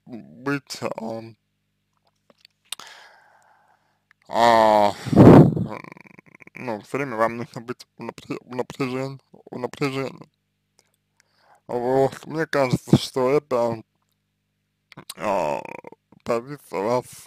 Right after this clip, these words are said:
ну, вот, э, в какой-то степени дискредитирует, а то и вообще дискредитирует вас достаточно си-,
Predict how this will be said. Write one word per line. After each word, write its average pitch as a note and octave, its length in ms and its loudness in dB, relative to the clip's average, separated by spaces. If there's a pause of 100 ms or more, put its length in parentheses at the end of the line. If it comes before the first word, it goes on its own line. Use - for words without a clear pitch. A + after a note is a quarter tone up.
ну, B2+ 520 -12
вот, B2+ 220 -12 (120)
э, A2+ 40 -12
в G#2+ 260 -14 (1000)
какой-то - 440 -2
степени - 640 -12 (240)
дискредитирует, A#2+ 1040 -16
а - 80 -8
то C#3 240 -4
и A#2 220 -6
вообще - 480 -6
дискредитирует - 800 -18
вас - 180 -12 (220)
достаточно - 640 -12
си-, - 240 -14